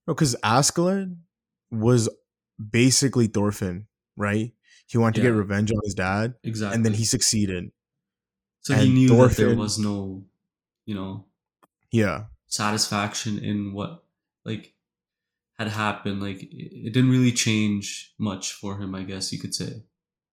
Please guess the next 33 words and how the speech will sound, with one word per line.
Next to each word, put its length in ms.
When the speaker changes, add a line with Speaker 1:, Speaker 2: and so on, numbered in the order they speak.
Speaker 1:
Yeah. 360
Speaker 2:
But, 100
like, 140
e-, 300
even 180
when 120
you 160
could 260
think 240
about, 200
like, 140
the 80
way 360
Askeladd 480
was 140
treating 300
Thorfinn, 320
it 40
was 140
more 160
like, 300
like, 160
it 140
almost 280
ended 220
up 100
being 140
like 180
a 60
father 400
in 80
a 80
sense. 440